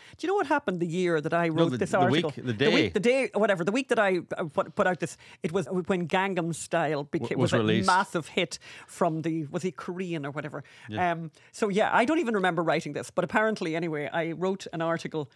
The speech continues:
Speaker 1: f-, prior to
Speaker 2: Mark
Speaker 1: prior to, prior to Mark Steyn
Speaker 2: Anne
Speaker 1: making
Speaker 2: Simberg.
Speaker 1: Anne Simberg making this
Speaker 2: Making
Speaker 1: connection.
Speaker 2: the exact, by the way, you know, I know you're a brilliant journalist, Anne, but it's, it's not,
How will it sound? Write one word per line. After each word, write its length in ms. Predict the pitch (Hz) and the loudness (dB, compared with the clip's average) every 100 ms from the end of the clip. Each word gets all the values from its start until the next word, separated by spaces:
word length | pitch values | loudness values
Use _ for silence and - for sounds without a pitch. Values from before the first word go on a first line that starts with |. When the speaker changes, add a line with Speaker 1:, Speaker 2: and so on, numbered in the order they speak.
| - - - | -20 -20 -20
Speaker 1:
f-, 120 | - - | -20 -14
prior 640 | - 240 247 262 220 143 - _ - | -2 0 2 2 0 -2 -6 _ -12
to 480 | - 175 156 135 120 _ - | -4 -2 -2 -6 -12 _ -14
Speaker 2:
Mark 220 | 101 92 202 | -4 0 4
Speaker 1:
prior 260 | 285 320 | 4 4
to, 220 | - 190 156 | 2 -2 -2
prior 300 | 214 262 359 | 0 2 4
to 80 | 220 | 2
Mark 260 | 170 151 - | 2 0 -2
Steyn 340 | - 147 151 | -2 -2 2
Speaker 2:
Anne 200 | 113 123 | 2 4
Speaker 1:
making 220 | 196 120 | 4 2
Speaker 2:
Simberg. 240 | 107 95 - - - | 2 0 -2 -14 -6
Speaker 1:
Anne 140 | - 180 | -2 -2
Simberg 340 | - 170 156 | -2 -2 0
making 360 | 175 185 - 160 | 0 -2 -2 -2
this 120 | 156 | 2
Speaker 2:
Making 160 | 156 170 | 2 4
Speaker 1:
connection. 320 | 139 143 120 | 2 2 0
Speaker 2:
the 80 | 120 | 0
exact, 580 | 101 123 123 143 - | 2 2 2 0 -4
by 140 | 180 208 | 2 4
the 80 | 170 | 4
way, 280 | 127 120 - - | 2 0 -8 -4
you 80 | 127 | -2
know, 140 | 80 _ - | -2 _ -10
I 120 | 90 | -6
know 100 | 92 | -4
you're 160 | 90 90 | -2 -2
a 40 | |
brilliant 340 | 95 90 82 | 0 0 -2
journalist, 360 | 101 98 85 - | -2 -2 -2 -2
Anne, 220 | 90 85 | -2 -2
but 120 | 85 | -4
it's, 120 | 57 - - - - _ | -6 -8 -14 -20 -20 _
it's 240 | - - 156 | -12 -8 -4
not, 460 | 185 214 214 - | 0 0 -2 -8